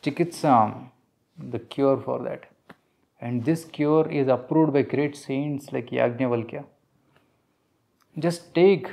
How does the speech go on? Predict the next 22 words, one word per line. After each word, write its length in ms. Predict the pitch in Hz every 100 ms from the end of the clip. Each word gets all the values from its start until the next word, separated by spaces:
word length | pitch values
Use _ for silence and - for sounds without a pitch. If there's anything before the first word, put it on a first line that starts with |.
| -
this 300 | 139 131 -
nectarian 920 | 123 123 - 160 156 156 156 147 113
mantra 460 | 120 117 135 135 117 - _ _ _ _ _ _
of 200 | 123 117
the 140 | 120 123 - _
Krishna 340 | - 120 - 120
Nama. 360 | 110 110 135 - _ _ _ _ _ _ _
By 80 | 135
chanting 480 | 123 127 139 147 143
this 180 | 123 120
name 220 | 123 123
of 180 | 120 -
Krishna, 520 | 147 - - 123 107 - _ _ _
one 240 | - 123 131
can 360 | 147 127 113 117 _ _ _ _ -
cure 380 | 131 135 127 - -
this 220 | 120 110 - _ -
problem 280 | 123 123 120
of 100 | 113
disease 260 | 113 123
and 160 | 117 113
death. 200 | 120 -